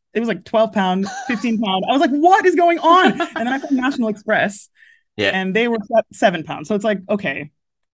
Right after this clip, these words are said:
Speaker 1: still more, but doable. And, like, yeah.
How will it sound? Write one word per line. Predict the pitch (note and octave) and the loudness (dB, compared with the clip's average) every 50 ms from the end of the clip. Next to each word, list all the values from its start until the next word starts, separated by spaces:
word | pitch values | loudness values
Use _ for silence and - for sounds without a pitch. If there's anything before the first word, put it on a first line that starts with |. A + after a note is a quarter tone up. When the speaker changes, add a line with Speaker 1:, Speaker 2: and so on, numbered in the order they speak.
| _ - | _ -14
Speaker 1:
still | - - - F4 E4 E4 E4 D#4 | -8 -2 2 4 4 6 6 6
more, | C4+ A3+ A#3 A#3+ A#3+ G3+ | 4 4 4 2 2 2
but | G3+ F#3 F#3 F3+ | 0 0 -2 -2
doable. | F3 F3+ E3+ E3 F#3 F3+ F3+ F3 - | -4 -4 -2 -2 -2 -2 -2 -4 -4
And, | E3+ E3+ E3+ | -6 -6 -6
like, | E3 D3+ D3+ D3 - _ - | -6 -6 -6 -8 -10 _ -6
yeah. | C#3 C#3+ C#3 | -4 -4 -4